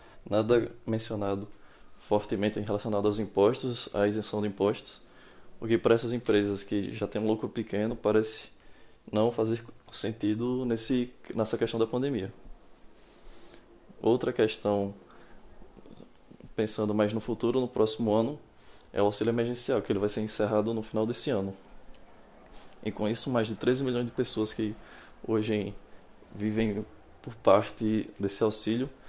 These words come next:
vão deixar de ter e vão ter que voltar a procurar formas de ganhar dinheiro, renda, pra sobreviver. E sem um contexto de vacina ainda,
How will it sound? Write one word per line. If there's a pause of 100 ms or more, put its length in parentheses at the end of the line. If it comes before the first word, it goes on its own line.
(440)
vão
deixar
de
ter
e
vão
ter
que
voltar
a
procurar (1000)
formas
de
ganhar
dinheiro,
renda, (460)
pra
sobreviver. (1500)
E
sem
um
contexto
de
vacina
ainda,